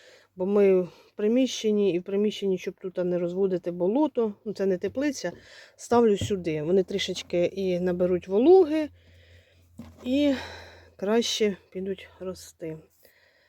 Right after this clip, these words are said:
Так, давайте я щас ці вберу. Це я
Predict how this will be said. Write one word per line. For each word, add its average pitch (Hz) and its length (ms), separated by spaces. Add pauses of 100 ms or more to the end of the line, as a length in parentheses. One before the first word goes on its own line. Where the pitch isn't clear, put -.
(580)
Так, 175 360
давайте 202 340
я 180 80
щас - 460
ці 202 180
вберу. 196 420 (1400)
Це 202 180
я 180 80